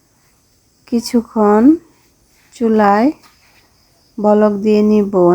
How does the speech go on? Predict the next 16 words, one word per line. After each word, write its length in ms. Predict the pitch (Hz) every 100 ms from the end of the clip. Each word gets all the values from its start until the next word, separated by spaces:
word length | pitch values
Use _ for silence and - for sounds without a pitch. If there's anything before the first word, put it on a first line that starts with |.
| 190
নেয়ার 420 | 196 202 208 214 208
পরে 260 | 202 202 202 -
এ 100 | 202
তো 160 | 196 202
দেখো, 340 | 196 202 - 214
আমার 300 | 202 196 196 208
রান্নাটা 480 | 202 196 196 208 208
কমপ্লিট 600 | - 208 208 220 190 190 -
হয়েছে, 520 | 190 196 196 - 208 240 - _ _ _ _ _ _ 208
দেখতে 340 | 208 202 -
খুব 260 | 214 - 208 -
সুন্দর 440 | - 214 208 214 233
হয়েছে। 500 | 220 196 208 - 220 214
এভাবে 380 | 196 202 196 208
কিন্তু 440 | - 214 208 220 226 240 - _ _ _ _ _ _ _ _ _ - _
অবশ্যই 920 | 220 214 214 214 - - 220 202 208